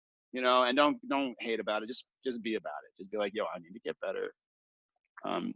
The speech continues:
and find people who are playing at the level that you wanna play at and start playing with them as quickly as possible.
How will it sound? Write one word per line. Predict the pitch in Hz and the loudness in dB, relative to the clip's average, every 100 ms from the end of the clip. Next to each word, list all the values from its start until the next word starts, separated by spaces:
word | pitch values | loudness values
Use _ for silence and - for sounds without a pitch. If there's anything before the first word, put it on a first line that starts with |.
| _ | _
and | - 95 | -10 2
find | 107 127 135 | 4 6 4
people | 135 123 120 | 2 0 0
who | 110 | 0
are | 101 | -2
playing | - 107 104 101 | -2 -2 0 0
at | |
the | 98 | 0
level | 95 98 98 98 95 101 - _ _ _ _ _ _ _ _ | 2 2 2 0 -2 -6 -18 _ _ _ _ _ _ _ _
that | 110 - | -2 2
you | 104 | 2
wanna | 101 | 2
play | - 117 69 | 2 6 8
at | 69 - - _ _ _ _ _ | 8 6 -2 _ _ _ _ _
and | 104 | -2
start | - 101 - | 2 2 2
playing | 98 90 | -2 -2
with | 80 78 | -4 -6
them | 80 - - - | -8 -10 -4 2
as | 107 - - - | 4 4 0 2
quickly | 113 101 92 | 2 4 0
as | 92 | 0
possible. | 87 - - - - | 0 0 0 -6 -8